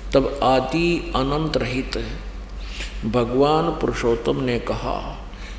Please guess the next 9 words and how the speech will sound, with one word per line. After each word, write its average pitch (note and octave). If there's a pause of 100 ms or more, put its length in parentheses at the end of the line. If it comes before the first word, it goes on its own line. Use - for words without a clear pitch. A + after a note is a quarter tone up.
(140)
"योनासव D#3
के C#3+ (420)
पुत्र, D#3+ (1080)
योनासव D3+
का C3+
जो B2+
पुत्र A#2+
मानधाता B2+
है A2+